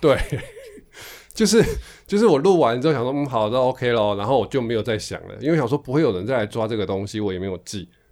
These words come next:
然后是那个学生真的很无聊抓了，然后他就说怎么弹都不对，然后我才回去想说，哦，对，对，对，我才跟他，我那时候就跟他讲说，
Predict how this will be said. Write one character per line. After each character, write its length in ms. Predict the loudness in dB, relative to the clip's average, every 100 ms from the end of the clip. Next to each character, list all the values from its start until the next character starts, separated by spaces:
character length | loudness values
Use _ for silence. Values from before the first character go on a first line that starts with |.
| -4
然 100 | -2
后 60 |
是 160 | 0 2
那 100 | 2
个 120 | 2
学 160 | 0 -2
生 160 | -2
真 100 | -2
的 100 | -2
很 140 | -2 -6
无 140 | -6
聊 160 | -6 -8
抓 280 | -6 -4 -2
了， 140 | -4 -8 -12
然 100 | -8
后 80 | -2
他 60 |
就 80 | -2
说 160 | 0 -2
怎 120 | -2
么 80 | -8
弹 200 | -6 -6
都 100 | -6
不 140 | -6
对， 200 | -4 -2
然 80 | -2
后 80 | -4
我 60 |
才 100 | -6
回 120 | -8 -8
去 100 | -8
想 180 | -8
说， 80 | -8
哦， 200 | -8 -8
对， 100 | -10
对， 220 | -10 -8 -6
对， 140 | -8
我 100 | -6
才 140 | -6
跟 100 | -2
他， 100 | -2 2
我 160 | 2 4
那 80 |
时 80 | 2
候 80 | 2
就 80 | 2
跟 100 | 0
他 80 | -2
讲 200 | -4 -8
说， 240 | -8 -8